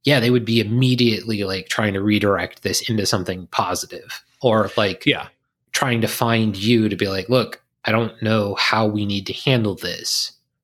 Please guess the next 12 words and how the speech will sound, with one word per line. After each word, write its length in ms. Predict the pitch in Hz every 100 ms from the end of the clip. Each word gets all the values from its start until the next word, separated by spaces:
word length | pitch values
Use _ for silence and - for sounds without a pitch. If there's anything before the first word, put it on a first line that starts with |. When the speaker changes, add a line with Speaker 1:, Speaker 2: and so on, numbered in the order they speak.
| _ _ _
Speaker 1:
Let's 160 | 123 120
figure 240 | - 110
this 160 | 98 -
out." 360 | 120 107 - -
Like, 220 | 120 -
so 160 | 147
it's 120 | 123 107
kind 180 | 127 117
of 60 |
Speaker 2:
Yeah. 140 | 101 98
Speaker 1:
that, 220 | 95 - - _ - - -
like, 280 | 101 92